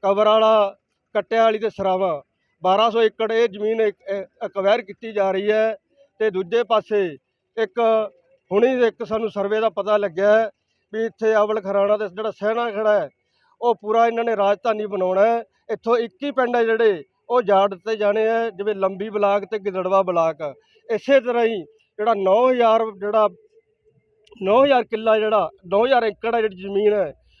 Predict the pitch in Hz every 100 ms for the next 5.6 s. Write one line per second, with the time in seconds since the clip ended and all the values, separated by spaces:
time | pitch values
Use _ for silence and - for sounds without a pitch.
0 | - 233 - 214 226 226 226 214 196 202
1 | 208 214 226 202 196 208 214 220 196 _
2 | _ _ 165 - 226 214 226 240 240 240
3 | 226 _ _ - 226 - 254 233 247 233
4 | 190 220 180 _ - 233 202 196 262 269
5 | 240 214 226 226 226